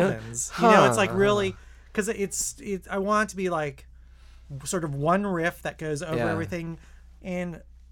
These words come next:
Speaker 1: the thing that I like, the, the funnest thing is I start with, like, uh, I write drum parts. I have a nine oh nine, and I'll write four different, uh, 'cause you can put four different groupings of nine oh nine things together.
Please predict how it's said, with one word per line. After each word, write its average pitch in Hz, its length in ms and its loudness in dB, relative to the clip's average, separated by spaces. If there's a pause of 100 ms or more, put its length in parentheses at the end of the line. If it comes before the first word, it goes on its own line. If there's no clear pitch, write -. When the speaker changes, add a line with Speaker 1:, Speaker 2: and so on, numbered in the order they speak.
(720)
Speaker 1:
the 190 100 -8
thing 269 140 -4
that 233 80 0
I 226 100 4
like, 196 220 2
the, 170 160 -16
the 196 640 -12
funnest 262 320 0
thing 196 140 -4
is 165 120 -4
I 160 60 -2
start 208 200 0
with, 180 160 -8
like, 139 160 -6 (300)
uh, 143 320 -8 (720)
I 175 80 -4
write 196 320 0
drum 165 280 -2
parts. 131 400 -10
I 151 120 -8
have 165 200 -6
a - 20 -8
nine 170 280 -2
oh 170 80 -6
nine, 127 440 -10 (1120)
and 170 100 -6
I'll 175 100 -2
write 175 280 -2 (200)
four 214 240 2
different, 196 320 -4
uh, 165 260 -4
'cause 170 200 -8
you 180 60 -12
can 190 120 -4
put 202 180 -8
four 196 300 0
different 175 460 -8
groupings 170 480 -4
of 147 100 -8
nine 147 220 -4
oh 151 40 -6
nine 147 280 -6
things 151 220 -10
together. 147 420 -8